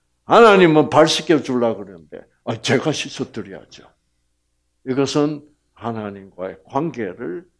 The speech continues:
깨는 것이다. 그건 효도라고 할 수가 없다. 참, 이렇게 놀랍게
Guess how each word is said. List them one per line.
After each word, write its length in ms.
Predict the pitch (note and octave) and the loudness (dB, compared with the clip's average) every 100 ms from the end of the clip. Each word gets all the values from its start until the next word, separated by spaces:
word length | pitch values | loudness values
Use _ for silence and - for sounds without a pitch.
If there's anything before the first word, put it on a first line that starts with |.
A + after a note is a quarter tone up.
| _ | _
깨는 440 | - - B2 C3 B2+ | -8 -6 -8 -12 -18
것이다. 480 | B2 _ _ _ _ _ _ _ _ _ _ _ _ _ | -20 _ _ _ _ _ _ _ _ _ _ _ _ _
그건 300 | - A2+ G#2+ - A2 | -14 -12 -12 -16 -14
효도라고 720 | A2 B2 G#2+ F#2+ - - _ _ _ _ - | -8 -6 -4 -8 -12 -20 _ _ _ _ -14
할 180 | F3 | -12
수가 520 | - C#3+ E3 A3 A#3+ - _ _ _ _ _ - | -10 -2 0 0 -2 -18 _ _ _ _ _ -20
없다. 580 | D3+ _ - G#2 - _ _ _ _ _ _ _ _ _ _ _ _ _ _ _ | -20 _ -18 -18 -20 _ _ _ _ _ _ _ _ _ _ _ _ _ _ _
참, 720 | _ D3 - A#1 - - - G3+ | _ -10 -8 -6 -8 -12 -14 -16
이렇게 260 | G#3+ B2+ | -14 -14
놀랍게 1200 | - G#2+ C#3 A#3+ C4+ B3 - _ - G#3 G3+ E3+ | -12 -6 -4 -4 -8 -10 -10 _ -4 -2 -2 -4